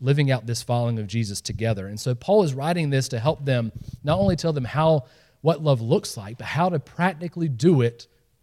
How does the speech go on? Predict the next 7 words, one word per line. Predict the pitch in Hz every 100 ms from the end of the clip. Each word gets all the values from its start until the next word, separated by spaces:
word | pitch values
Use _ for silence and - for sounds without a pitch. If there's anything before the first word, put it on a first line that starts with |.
| _ _ _ _
together. | - 107 131 - - _ _
That's | 120 135
the | 135
key. | 131 87 _ _ _ _ _ _ _ _ _ _ -
That's | 107 -
the | 117
key. | 107